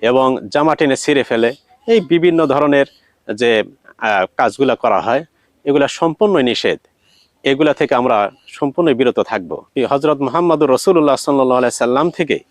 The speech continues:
এ ধরনের কোনো, আহ, উক্তি প্রমাণিত নেই যে এরকম মাতম পুরসি করতে হবে, হালুয়া রুটি খাইতে হবে,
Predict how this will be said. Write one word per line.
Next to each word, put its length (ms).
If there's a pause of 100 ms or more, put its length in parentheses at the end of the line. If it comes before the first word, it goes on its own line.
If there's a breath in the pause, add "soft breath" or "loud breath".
(460 soft breath)
এ 140
ধরনের 400
কোনো, 400 (520)
আহ, 420
উক্তি 380 (160)
প্রমাণিত 400
নেই 380
যে 300
এরকম 300
মাতম 300
পুরসি 280
করতে 280
হবে, 280 (500)
হালুয়া 320
রুটি 260
খাইতে 260
হবে, 320